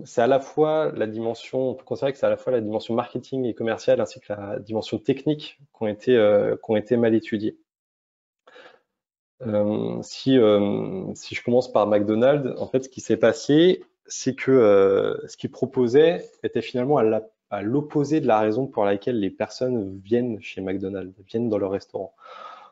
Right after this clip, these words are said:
On, on demandait aux personnes, euh, de composer eux-mêmes leur repas, d'assembler eux-mêmes leur burger, alors que quand une personne vient chez McDonald's, en général, c'est, euh, l'objectif, son objectif, c'est d'avoir rapidement son repas.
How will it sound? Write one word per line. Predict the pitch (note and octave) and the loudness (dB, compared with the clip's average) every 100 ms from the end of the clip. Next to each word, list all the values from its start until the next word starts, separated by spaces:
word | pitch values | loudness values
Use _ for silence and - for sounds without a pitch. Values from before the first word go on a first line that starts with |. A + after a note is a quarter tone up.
| _ _ | _ _
On, | F#2+ - | -10 0
on | B2 | 4
demandait | B2 C3 C#3+ E3 | 4 6 6 6
aux | D#3+ G2+ | 4 2
personnes, | B2 A2+ - C#3 D#3 D#3 - _ _ - | 0 -2 -4 0 0 0 -4 _ _ -10
euh, | G#2+ G2+ G2+ G#2+ A2 A2 A2 G#2 - | -6 -4 -4 -4 -4 -4 -6 -10 -10
de | G2 | -10
composer | G2 B2 B2 B2 C3+ C3 | -8 -6 0 2 2 2
eux-mêmes | B2+ C3+ C#3+ B2 | 2 4 4 4
leur | G#2 | 4
repas, | G2+ - D3 | 4 2 2
d'assembler | A2 G2+ G#2+ G#2+ A#2+ | 2 0 0 0 2
eux-mêmes | A#2+ C3+ A#2+ | 0 0 0
leur | G#2+ | 0
burger, | G2 G2+ A#2 | 2 4 4
alors | D3 F#2+ - | 4 2 -2
que | G2+ | -10
quand | - A2+ - | -6 -8 -8
une | G2 | -10
personne | G2 - A2+ | -10 -8 -6
vient | G2 | -6
chez | - | -8
McDonald's, | F2+ F#2 G2 B2 A2+ | -12 -10 -6 -4 -4
en | G2 | -2
général, | G2 G2+ B2 C#3+ | 0 2 2 0
c'est, | - A#2+ A#2+ | 0 2 4
euh, | F#2+ F#2 | 4 0
l'objectif, | F#2+ - G2+ - B2 | -6 -8 -12 -10 -6
son | G#2+ | -6
objectif, | G2 G2+ - C#3+ | -6 -4 -4 -2
c'est | G2+ | 0
d'avoir | G2 | 0
rapidement | F#2+ A2+ - A#2 B2+ | 0 -4 -2 -2 -2
son | - - | -4 -16
repas. | - - | -10 -10